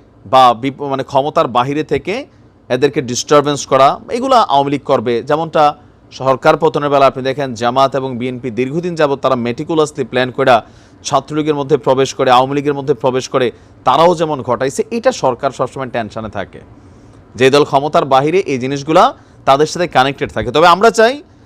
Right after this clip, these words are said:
আইনশৃঙ্খলা বাহিনী ব্যাপক জিজ্ঞাসাবাদের মাধ্যমে,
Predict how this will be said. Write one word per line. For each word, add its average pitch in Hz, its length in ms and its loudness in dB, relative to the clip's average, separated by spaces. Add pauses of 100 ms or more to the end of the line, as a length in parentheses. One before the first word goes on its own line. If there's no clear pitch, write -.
(360)
আইনশৃঙ্খলা 196 520 -2
বাহিনী 190 260 -2
ব্যাপক 143 460 0
জিজ্ঞাসাবাদের 151 680 -4
মাধ্যমে, 117 500 -2